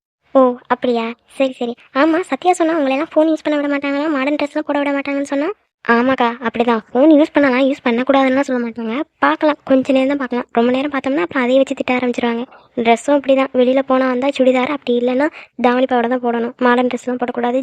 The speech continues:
ஜீன்ஸ் பேண்ட் டிஷர்ட் எதுவுமே போடக்கூடாது. இது மாதிரி நைட் ட்ரெஸ் மட்டும் போட்டுக்கலாம். ஆனா அங்கெல்லாம் அப்படி இல்ல சோனி,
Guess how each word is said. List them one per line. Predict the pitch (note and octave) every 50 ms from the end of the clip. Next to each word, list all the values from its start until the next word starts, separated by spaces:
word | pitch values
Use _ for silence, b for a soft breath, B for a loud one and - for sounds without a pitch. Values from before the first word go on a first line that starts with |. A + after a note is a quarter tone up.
| B3 -
ஜீன்ஸ் | B3+ C4 B3+ - -
பேண்ட் | B3+ A#3+ A#3+ B3 B3
டிஷர்ட் | B3+ B3+ - - B3 B3+
எதுவுமே | B3 A#3+ A#3+ B3 C4 C#4+ C#4
போடக்கூடாது. | B3+ A#3 - A3+ A3 A3 A3 B B B B B B -
இது | A3 G#3+ G#3
மாதிரி | G#3+ C4 D4 C#4+
நைட் | B3+ B3 B3+ D4+
ட்ரெஸ் | D4+ - -
மட்டும் | A#3+ A#3 D4+ -
போட்டுக்கலாம். | C#4+ C4 C4+ C4 C4 C4+ - _ _ _ _ _ _ _ -
ஆனா | C4+ C#4+ D4+ E4
அங்கெல்லாம் | D4+ C#4 C#4+ D#4 D#4 D4
அப்படி | - C#4
இல்ல | C#4 C#4 -
சோனி, | C#4 B3